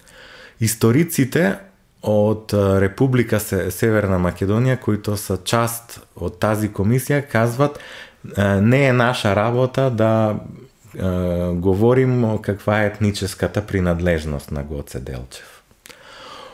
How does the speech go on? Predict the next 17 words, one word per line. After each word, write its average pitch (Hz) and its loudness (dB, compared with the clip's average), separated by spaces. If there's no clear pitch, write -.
О, 104 2
за 123 2
нас 180 0
тој, 151 4
ние 139 4
може 123 4
да 98 2
кажем, 143 0
зашто 120 2
е 117 4
важен 113 0
за 113 2
съвременна 98 0
Република 92 -2
Северна 78 -2
Македонија 110 0
и 185 4